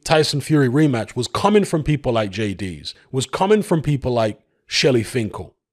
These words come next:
I don't think it was really coming from Deontay, to be honest with you. I know he puts on a front and acts like, "I'm a king," and all this nonsense.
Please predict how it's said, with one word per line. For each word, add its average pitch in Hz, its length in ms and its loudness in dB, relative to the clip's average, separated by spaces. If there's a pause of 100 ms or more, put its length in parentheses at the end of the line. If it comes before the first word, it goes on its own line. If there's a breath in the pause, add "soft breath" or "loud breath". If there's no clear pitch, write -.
(1400)
I - 60 0
don't 214 160 4
think 214 220 2
it 170 80 0
was 143 120 2
really 151 220 4
coming 147 280 0
from 135 200 0
Deontay, 120 720 -2
to 120 140 -8
be 117 100 0
honest 151 260 4
with 98 140 -4
you. 80 160 -12 (1120)
I 107 80 -6
know 156 140 6
he 160 80 4
puts - 280 -2
on 147 120 0
a 123 60 -2
front 160 460 0
and 123 120 -4
acts - 240 -2
like, 135 160 2
"I'm 156 160 2
a 143 80 0
king," 180 540 -6
and 143 100 -6
all 151 80 -4
this 151 180 -4
nonsense. 139 600 -2